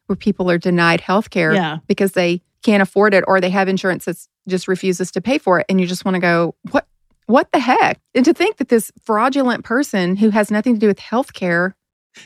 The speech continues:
Speaker 2: 'Cause what criteria would she even use? What knowledge or experience would she be relying upon? Yeah.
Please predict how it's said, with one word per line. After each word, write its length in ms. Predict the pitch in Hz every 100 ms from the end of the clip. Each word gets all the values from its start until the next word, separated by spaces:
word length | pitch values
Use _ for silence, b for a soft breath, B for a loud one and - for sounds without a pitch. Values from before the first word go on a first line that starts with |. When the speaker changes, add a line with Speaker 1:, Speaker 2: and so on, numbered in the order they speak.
| -
Speaker 2:
'Cause 180 | 370 285
what 220 | 370 392
criteria 720 | 392 359 330 320 320 349 311
would 180 | 285 262
she 200 | - 262
even 240 | 254 240
use? 600 | 220 285 370 202 170 - _ _ _ _ _
What 380 | 226 240 247 - _ _
knowledge 600 | 226 240 240 262 294 254
or 140 | 285 254
experience 760 | 226 - 262 285 330 269 233
would 120 | 220 208
she 140 | 247
be 140 | 214 240
relying 460 | 220 202 196 233
upon? 480 | 226 - 175 156 175
Yeah. 340 | - 185 160